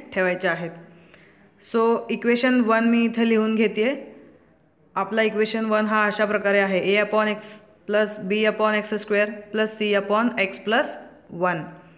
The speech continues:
So यामध्ये values ठेवा, एची value one आहे, बीची value पण वनच आहे आणि सीची value minus one आहे.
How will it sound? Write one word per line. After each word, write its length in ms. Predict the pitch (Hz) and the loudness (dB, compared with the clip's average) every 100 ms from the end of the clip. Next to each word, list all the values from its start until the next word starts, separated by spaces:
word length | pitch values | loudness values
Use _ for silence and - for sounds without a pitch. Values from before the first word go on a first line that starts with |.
| - - - - _ - | -20 -20 -20 -20 _ 2
So 200 | 247 254 240 | 4 4 4
यामध्ये 460 | 233 226 233 226 | 4 4 4 2
values 380 | 233 214 214 220 226 | 2 4 2 0 0
ठेवा, 240 | 214 220 254 - | 2 2 0 0
एची 280 | 208 208 226 | 0 0 0
value 320 | 220 220 226 | 2 2 0
one 240 | 202 208 214 | 0 0 0
आहे, 300 | 202 220 262 - - - _ | 0 -2 -2 -8 -18 -20 _
बीची 480 | 190 180 226 226 233 | -10 -4 -2 -2 0
value 320 | 233 220 214 | 2 2 2
पण 240 | 214 233 233 | 2 2 2
वनच 360 | 214 208 214 | 2 2 0
आहे 240 | 214 202 208 | 0 0 0
आणि 240 | 196 208 | 0 -2
सीची 420 | 214 214 208 202 | -4 -4 -4 -2
value 340 | 208 202 196 294 - - | 0 0 0 -2 -4 -6
minus 500 | 185 185 180 180 175 | -2 0 0 -4 -6
one 140 | 170 | -6
आहे. 240 | 165 160 | -6 -8